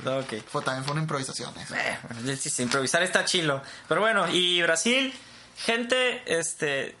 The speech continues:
Speaker 2: ya no sé si está enmascarado o no lo del el, el, el golpe político, por llamarlo com-, como lo llamamos, este, o si es verdad. Sé que está, sabemos que están inconformes con su actual gobierno y que a lo mejor es algo que los beneficia.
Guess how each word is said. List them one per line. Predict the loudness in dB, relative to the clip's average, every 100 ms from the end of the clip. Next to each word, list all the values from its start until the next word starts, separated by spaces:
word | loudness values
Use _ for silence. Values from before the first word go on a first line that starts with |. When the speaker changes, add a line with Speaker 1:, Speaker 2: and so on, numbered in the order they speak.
| -6
Speaker 2:
ya | 0 0
no | 2
sé | 2 2
si | 0
está | -2 -2
enmascarado | 0 0 0 0 2 2 2
o |
no | 2 2
lo | 2
del | 2 2 0 0
el, | 0 -2
el, | -2 -4
el | -4 -4 -6 -4
golpe | -4 -4
político, | -2 -2 -2 -2 -2
por | -2
llamarlo | -2 0 0 -2
com-, | -4 -4 -6
como | -6 -4 -2
lo | -2
llamamos, | 0 0 0 -2 -4
este, | -4 -4 -6 -6 -4 -2
o | -2
si | -2 -4 -2 0
es | -2
verdad. | -2 -2 0 0 -4 -12 -14 -12 -6
Sé | 0 2
que | 2
está, | 2 4 2 0
sabemos | -2 0 2 2
que | 0
están | -2 0
inconformes | 0 0 0 0 -2
con | -4
su | -2
actual | -2 -2
gobierno | 0 0 0 0
y | 0
que |
a | 0
lo |
mejor | 0 -2 -2
es | 0
algo | 0 0
que |
los | 0 0
beneficia. | -2 -2 -2 -2 -4